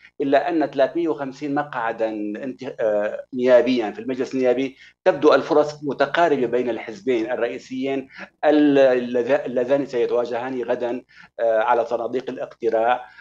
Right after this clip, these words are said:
حيث سيشارك ما يقارب خمسة وثلاثين مليون إنسان بهذه الانتخابات، ويقولون أن بقرابة اثنين ونصف إلى ثلاثة مليون سيدلون بأصواتهم عبر،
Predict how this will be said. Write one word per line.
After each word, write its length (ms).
حيث 420
سيشارك 720
ما 80
يقارب 460
خمسة 300
وثلاثين 540
مليون 420
إنسان 500
بهذه 240
الانتخابات، 600
ويقولون 520
أن 220
بقرابة 420
اثنين 260
ونصف 220
إلى 200
ثلاثة 280
مليون 460
سيدلون 420
بأصواتهم 580
عبر، 560